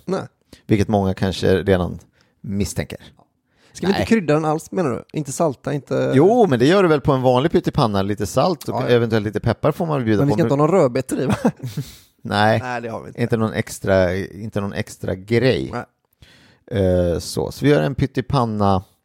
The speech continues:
Speaker 2: eh, rör helt enkelt. Va-, nej, va-, varför skulle det vara äckligt? Jag säger så här.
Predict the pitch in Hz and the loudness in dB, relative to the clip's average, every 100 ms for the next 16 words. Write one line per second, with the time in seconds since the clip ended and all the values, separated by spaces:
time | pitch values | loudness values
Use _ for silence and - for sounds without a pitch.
0 | _ _ _ _ - 107 101 117 117 101 | _ _ _ _ -8 -4 0 0 2 0
1 | - 82 - - 135 - 131 117 98 113 | -2 -10 -12 -4 -2 0 0 0 -4 0
2 | 139 123 135 127 120 117 151 - 95 123 | 0 4 0 0 0 2 2 0 0 0
3 | 127 143 107 143 101 76 | 2 0 2 2 2 0